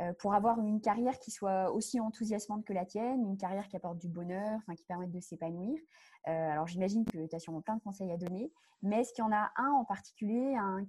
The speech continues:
qui te vient spontanément, que tu aimerais donner à, voilà, aux dentistes trentenaires, finalement, qui nous écoutent ?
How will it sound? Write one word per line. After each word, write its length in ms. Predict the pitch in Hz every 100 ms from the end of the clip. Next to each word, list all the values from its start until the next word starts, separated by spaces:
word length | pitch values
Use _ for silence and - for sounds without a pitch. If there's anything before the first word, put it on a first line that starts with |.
| -
qui 160 | -
te 80 | -
vient 200 | 196 202
spontanément, 580 | - 226 214 208 214 254
que 140 | -
tu 200 | 202 - 202
aimerais 280 | 202 202
donner 440 | 190 202 202 202 180
à, 240 | 160 160 - - 190
voilà, 280 | 165 151 165
aux 140 | 160 165
dentistes 380 | 185 185 208
trentenaires, 380 | - 185 - 202
finalement, 280 | - 170 190
qui 120 | 196
nous 160 | 185 180
écoutent ? 320 | - -